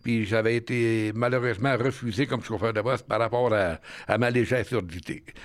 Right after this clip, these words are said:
Mais ça m'a, ça m'avait fait un gros chagrin d'avoir été refusé, par exemple. Je me disais, là, « Qu'est-ce que c'est, ce problème-là ? Il n'y a rien là, tout ça. » Puis, ben, ça, je m'étais réessayé plusieurs fois après, non. Ça,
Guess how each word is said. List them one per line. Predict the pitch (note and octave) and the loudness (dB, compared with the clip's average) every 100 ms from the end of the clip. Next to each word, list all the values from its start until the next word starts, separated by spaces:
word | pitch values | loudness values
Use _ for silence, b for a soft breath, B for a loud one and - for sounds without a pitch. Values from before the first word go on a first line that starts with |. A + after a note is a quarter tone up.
| B | B
Mais | C3 | -2
ça | C#3 C3 | 0 2
m'a, | A#2+ | 0
ça | - | 2
m'avait | B2 B2 B2+ | 2 2 2
fait | E3 C#3 | 0 0
un | B2 | 0
gros | B2 C#3+ B2 | 4 2 4
chagrin | C#3 A#2+ A2 B2+ | 2 2 0 2
d'avoir | A2+ A#2 | 2 2
été | A2 A#2+ | 2 -2
refusé, | F#2+ G#2 F#2+ G2+ | -2 -10 -6 -4
par | G2 | -4
exemple. | - - - C#3 | -4 -6 -10 -2
Je | |
me | C#3+ | 0
disais, | C3 A2 C3+ E3 | 0 0 2 2
là, « | C#3 B2+ A2+ G#2 A2+ | 4 4 2 -2 -2
Qu'est-ce | A#2+ A2+ | -4 -4
que | - | -4
c'est, | B2 D#3 C#3+ | 0 -2 0
ce | |
problème-là ? | B2+ B2+ A2 G#2+ A2 C3+ | 0 0 0 0 0 0
Il | A#2 | 0
n'y | A#2 | 0
a | |
rien | A2+ C3 C3 A2 | 0 -2 -2 0
là, | C#3 F#3+ | 2 0
tout | C#3+ - - | -2 -8 0
ça. » | E3 F3 | 0 0
Puis, | - C2+ - B B B | -6 -10 -10 B B B
ben, | A#2 A#2 A#2+ A2+ | -2 0 0 0
ça, | C3 | 0
je | B2+ | 2
m'étais | C#3+ C3+ G#3+ | 2 2 2
réessayé | F3+ - F3 G3+ | 2 2 2 2
plusieurs | E3 C3+ B2+ | 0 0 0
fois | - D#3+ | 0 0
après, | B2+ A#2 A#2+ B2 | 0 0 -2 -2
non. | A#2 - - B B B - | -8 -14 -20 B B B -6
Ça, | F#2+ | -6